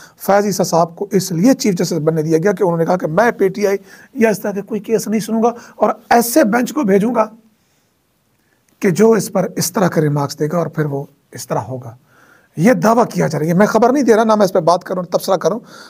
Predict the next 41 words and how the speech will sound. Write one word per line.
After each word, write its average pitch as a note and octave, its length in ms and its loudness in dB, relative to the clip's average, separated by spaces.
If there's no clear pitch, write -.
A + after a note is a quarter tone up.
मैं A3 120 4
कह A#3 100 4
रहा C#4 80 6
हूँ, B3+ 80 4
अगर B3 100 6
ये A#3 240 6
इस G#3+ 200 0
तरह B3+ 120 2
की A#3 120 -2
बातें G3+ 280 2
मार्केट F#3+ 360 2
में G#3+ 100 0
चल G#3 160 -2
रही G3 100 -2
हैं A#3 80 -2
और A#3 60 -2
इस - 120 -6
तरह A#3+ 100 0
के G3 100 -4
रिमार्क्स G3+ 400 0
आ G#3 60 -6
रहे A3+ 80 -12
हैं, - 100 -20
तो - 60 -20
फिर G#3+ 100 -6
इस F#3 120 -8
तरह A3+ 100 -8
की G#3+ 100 -10
चीज़ों G3 220 -8
पर F#3+ 100 -8
तो G#3+ 180 -14
राय F3+ 200 2
कवी G#3+ 320 0
होगी। C3 260 -8
ये E3+ 40 -2
हो A3 200 2
क्या A#3 160 0
रहा D#3+ 100 -2
है D3 60 -4
मुल्क D3 200 -6
में? C3 140 -14